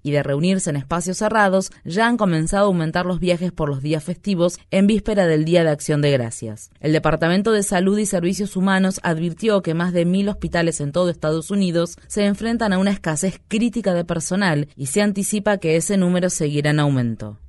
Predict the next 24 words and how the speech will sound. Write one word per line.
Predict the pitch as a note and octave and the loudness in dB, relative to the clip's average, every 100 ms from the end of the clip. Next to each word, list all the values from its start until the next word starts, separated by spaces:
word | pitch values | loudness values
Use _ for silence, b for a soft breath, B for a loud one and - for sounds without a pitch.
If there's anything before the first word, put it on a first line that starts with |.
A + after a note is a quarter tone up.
| - | -16
El | - B2+ | -6 -4
estado | C3 F3 F3 F#3 | -2 2 6 8
de | F3 | 6
Dakota | E3 F3+ G3 G#3 | 4 0 2 2
del | G3 F#3 | 2 2
Norte | G3 G3+ G#3+ | 2 0 -2
es | G3+ | -2
el | E3+ | -2
más | F3 F#3+ | 0 -2
afectado | G3+ E3+ E3 F#3+ F3 | -4 -6 -2 2 2
del | E3+ G3 | 2 -2
país, | G3 G3+ G#3 D#3+ - | 0 0 0 0 -4
ya | C3 E3 | -2 0
que | D#3 | 2
más | D#3+ E3+ | 0 2
del | E3+ | 0
cincuenta | E3 E3 F3 G3+ G#3 | 0 -2 0 0 0
por | G3 E3+ | -2 -2
ciento | G3+ F3+ D3+ | -2 0 0
de | D3 | 0
los | D3 - | 0 -4
hospitales | C3+ E3 F#3 F3 D#3 | -6 -2 0 0 0
del | D#3+ | -2
estado | F#3 - G3+ F3+ F#3 | -2 2 2 4 2